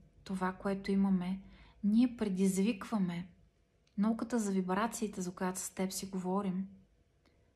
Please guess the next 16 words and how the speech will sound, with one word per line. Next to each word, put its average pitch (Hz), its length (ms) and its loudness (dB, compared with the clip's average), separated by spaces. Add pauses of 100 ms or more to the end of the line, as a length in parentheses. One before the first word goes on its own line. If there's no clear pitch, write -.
(280)
Всяка 262 360 -2
благодарност 196 920 0
провокира 202 640 -4 (260)
енергията 196 640 2
да 185 100 2
ни 185 140 2
върне 190 440 0
още 226 460 -4
причини 196 480 0
и 190 40 6
неща, 180 560 -4 (400)
за 190 180 -6
които 185 260 -4
да 180 60 -6
бъдем 175 360 -4
благодарни. 165 640 -10